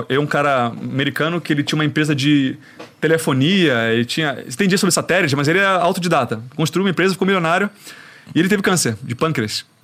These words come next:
Ele falou, "Porra", e as medici-, a medicina tradicional não conseguiu resolver o problema dele. Aí ele começou a estudou, começou a estudar a questão da,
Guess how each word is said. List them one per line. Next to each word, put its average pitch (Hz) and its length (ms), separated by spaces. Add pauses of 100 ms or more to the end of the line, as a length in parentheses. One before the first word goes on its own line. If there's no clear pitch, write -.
(260)
Ele 131 80
falou, 143 160
"Porra", 123 600
e 143 160
as 131 180
medici-, 143 300
a 143 80
medicina 151 320
tradicional 160 320
não 180 60
conseguiu 170 240
resolver 165 180
o 151 40
problema 156 200
dele. 113 220 (600)
Aí - 80
ele 175 80
começou 202 200
a 220 40
estudou, 190 420
começou 156 280
a 196 40
estudar 175 200
a - 20
questão 170 280
da, 147 300